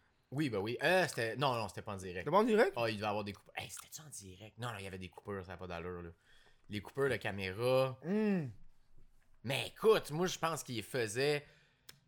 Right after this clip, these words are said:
Speaker 1: C'est parce que son truc est tellement préparé, Bob Ross, ça va tellement vite, il sait tellement ce qu'il fait.
Speaker 2: Moi, je comprends pas trois. Ouais, j'essaie de comprendre trois
Speaker 1: Hey,
Speaker 2: aussi, mais
Speaker 1: tabarnak. Parce que c'est trois pour se dire qu'est-ce que je vais faire,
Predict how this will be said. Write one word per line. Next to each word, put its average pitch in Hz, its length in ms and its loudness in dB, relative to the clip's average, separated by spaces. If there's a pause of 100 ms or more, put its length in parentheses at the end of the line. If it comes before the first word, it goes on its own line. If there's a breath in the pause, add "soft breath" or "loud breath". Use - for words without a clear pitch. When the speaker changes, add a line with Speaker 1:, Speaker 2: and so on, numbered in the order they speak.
(520)
Speaker 1:
C'est - 60 -14
parce 170 140 2
que 170 100 2
son 175 200 6
truc 214 220 -2
est 160 80 4
tellement 170 320 4
préparé, 156 500 2
Bob 143 280 4
Ross, 165 300 4
ça - 260 -4
va 123 100 4
tellement 175 420 6
vite, 160 280 2
il - 40 -4
sait 143 160 0
tellement 151 320 2
ce - 140 -4
qu'il - 120 -10
fait. 180 340 0 (100)
Speaker 2:
Moi, 131 80 -2
je 131 40 -4
comprends 143 180 6
pas 196 100 4
trois. 139 300 0
Ouais, 135 200 2
j'essaie 139 140 -6
de 190 80 2
comprendre 143 360 0
trois 135 140 -6
Speaker 1:
Hey, 147 60 -2
Speaker 2:
aussi, 120 160 -6
mais 95 60 -2
Speaker 1:
tabarnak. 107 260 -2
Parce 120 160 -6
que 147 60 0
c'est 135 40 -4
trois 196 200 4
pour 151 120 -6
se 143 120 0
dire 139 260 4
qu'est-ce 135 180 -2
que 143 60 -4
je 131 100 -2
vais 120 80 4
faire, 156 400 4